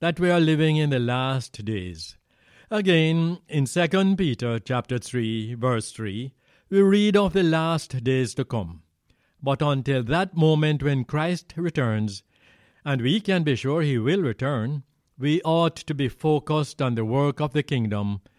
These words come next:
which is loving and serving others, while at the same time living in obedience to God's word.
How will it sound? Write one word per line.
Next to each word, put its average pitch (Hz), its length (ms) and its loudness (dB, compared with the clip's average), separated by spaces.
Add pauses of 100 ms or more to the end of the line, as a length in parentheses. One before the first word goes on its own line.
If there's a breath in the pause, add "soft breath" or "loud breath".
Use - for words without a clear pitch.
(280 soft breath)
which 202 180 0
is 196 180 2
loving 160 480 2
and 135 220 0
serving 160 500 0
others, 131 640 -2 (140)
while 170 320 0
at 202 140 -2
the 196 80 0
same 190 360 0
time 107 460 -4 (380 soft breath)
living 135 340 2
in 139 100 -2
obedience 131 840 -2
to 117 120 -6
God's 113 440 -4
word. 95 400 -4